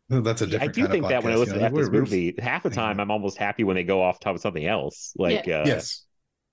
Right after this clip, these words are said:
Speaker 2: like, uh, it, there's, oh my God, one of my favorite episodes is not the movie at all. Like that Leprechaun Returns, where Patrick have a whole story about the He-Man
Speaker 3: Oh my
Speaker 2: action
Speaker 3: God,
Speaker 2: figures
Speaker 3: yes.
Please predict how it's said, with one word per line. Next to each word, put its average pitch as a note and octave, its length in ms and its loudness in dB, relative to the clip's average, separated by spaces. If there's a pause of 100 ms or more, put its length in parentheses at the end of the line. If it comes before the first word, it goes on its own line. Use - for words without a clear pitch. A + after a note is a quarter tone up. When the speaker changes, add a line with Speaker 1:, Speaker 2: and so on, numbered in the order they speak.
(220)
Speaker 2:
like, F#2+ 360 0 (120)
uh, G#2+ 100 0 (140)
it, D3 160 -2
there's, D#3+ 180 6
oh B2+ 180 -4
my G#2+ 140 0
God, F2+ 300 0
one A#2 80 2
of G#2 40 0
my A2+ 60 0
favorite F2+ 120 2
episodes D#2+ 500 0
is F#2 120 -2
not G#2 300 0
the F#2+ 60 -6
movie F2 280 0
at F#2+ 280 0
all. E2+ 320 2
Like F#2+ 140 -2
that A2 140 -2
Leprechaun A2 920 -2 (420)
Returns, B2 920 0
where G#2+ 80 4
Patrick A2+ 380 -2
have G#2 100 -2
a F#2+ 80 0
whole A2 260 4
story G#2+ 400 2
about F#2+ 220 -2
the F2 80 -4
He-Man G#2 680 -2 (360)
Speaker 3:
Oh A#3+ 220 2
my A#3+ 120 2
Speaker 2:
action A3 60 2
Speaker 3:
God, A3 160 4
Speaker 2:
figures G#3+ 120 0
Speaker 3:
yes. G3 500 0